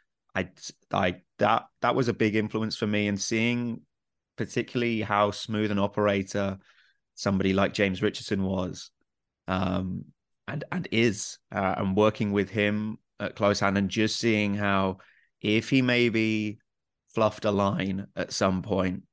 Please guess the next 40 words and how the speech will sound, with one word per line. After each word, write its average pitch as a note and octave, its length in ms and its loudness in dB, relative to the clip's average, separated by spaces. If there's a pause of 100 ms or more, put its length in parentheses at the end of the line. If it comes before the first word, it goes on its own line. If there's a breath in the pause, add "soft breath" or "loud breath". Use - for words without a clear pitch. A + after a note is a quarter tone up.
(120)
that G#2 120 -2
he G2 100 -2
was F#2+ 140 0
trying G2 280 0
to G2 100 -4
say, G2+ 300 2
how F#2+ 280 0
smoothly G2+ 920 0
he'd G2 220 -4
be F#2+ 160 -2
able F#2+ 340 0
to, F#2 400 -4 (640)
to F#2 360 -4 (100)
work G2 340 2
around G2 400 2
that. F#2 260 -4 (420)
And G#2 180 2
that A2 140 4
was A2 120 -2
one G#2 140 2
of F#2+ 60 0
the F#2+ 80 -2
things F#2+ 380 -2
that G2 220 -2 (440)
really F#2 640 0 (360)
put - 160 0
an - 80 -4
impression F#2+ 420 -2
on F#2+ 120 0
me F#2 300 0 (460)
as F#2+ 160 -4
well, F#2 140 4
just F2+ 260 -4
seeing F#2 360 2
that F#2+ 240 -2 (160)
he F2+ 240 -4
has F2+ 220 -2
this F#2+ 200 -4
ability F#2+ 500 -2
to F#2 440 -4